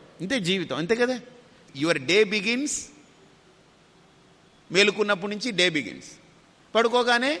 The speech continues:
ఇంకా అయిపోయింది, ఆ డే అయిపోయింది. అంటే ఒక రోజు అయిపోయింది,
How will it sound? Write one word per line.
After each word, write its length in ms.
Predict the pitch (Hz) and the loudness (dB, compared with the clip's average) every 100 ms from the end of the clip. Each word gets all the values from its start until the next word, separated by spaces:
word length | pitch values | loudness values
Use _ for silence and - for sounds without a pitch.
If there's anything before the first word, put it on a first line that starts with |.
| - | -4
ఇంకా 140 | 202 | 2
అయిపోయింది, 380 | 180 160 131 - | 2 2 -2 -2
ఆ 40 | |
డే 180 | 139 143 | 2 4
అయిపోయింది. 440 | 160 - - - - - - - | 4 2 -6 -14 -20 -20 -12 -2
అంటే 160 | 208 240 | 2 4
ఒక 180 | 214 | 2
రోజు 220 | 190 226 220 | 2 2 2
అయిపోయింది, 380 | 160 156 113 | 0 -2 -6